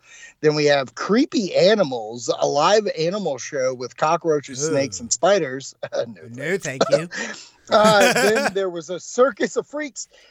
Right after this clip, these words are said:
Speaker 1: and then they had a Bill and Ted Excellent Halloween Adventure, but it doesn't say, it's not the Final Frontier. It says current event satire and a fight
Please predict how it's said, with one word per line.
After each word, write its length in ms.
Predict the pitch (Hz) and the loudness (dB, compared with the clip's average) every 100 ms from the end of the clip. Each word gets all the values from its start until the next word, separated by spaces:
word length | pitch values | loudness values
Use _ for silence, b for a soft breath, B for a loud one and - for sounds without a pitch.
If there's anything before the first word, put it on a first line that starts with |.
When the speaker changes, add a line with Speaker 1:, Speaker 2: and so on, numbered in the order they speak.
| - | -2
Speaker 1:
and 160 | 240 | 0
then 180 | 302 294 | 0 0
they 280 | 254 311 359 | 2 2 2
had 340 | 233 240 208 | -2 -4 -6
a 120 | 185 170 | -8 -8
Bill 260 | 175 180 | -8 -8
and 100 | 170 | -10
Ted 260 | 151 175 151 | -8 -6 -6
Excellent 520 | 143 143 - 135 131 117 | -8 -10 -12 -10 -10 -10
Halloween 520 | 135 139 131 127 123 | -4 -4 -4 -6 -8
Adventure, 380 | 110 120 - 135 | -6 -8 -4 0
but 200 | 151 156 | 2 2
it 240 | 165 143 | -2 0
doesn't 460 | 185 233 214 208 165 | 2 4 2 -2 -4
say, 560 | - 196 185 180 170 B B - | 2 4 4 2 -6 B B -8
it's 220 | 180 156 | -8 -2
not 180 | 208 208 | -2 -2
the 60 | |
Final 240 | 185 196 175 | -4 -4 -4
Frontier. 500 | 165 151 202 160 143 | -6 -8 -6 -6 -6
It 100 | 131 | -6
says 280 | - 147 127 | -4 -4 -4
current 300 | - 233 262 | -2 2 2
event 420 | 196 170 160 - | 2 2 2 -2
satire 920 | - - 147 143 - 139 135 131 127 b b b 156 | -8 -4 -2 -4 -6 -4 0 0 -2 b b b -4
and 280 | 160 147 151 - | -4 -2 -6 -2
a 220 | 139 131 | 0 0
fight 400 | - 202 214 185 | 0 2 2 0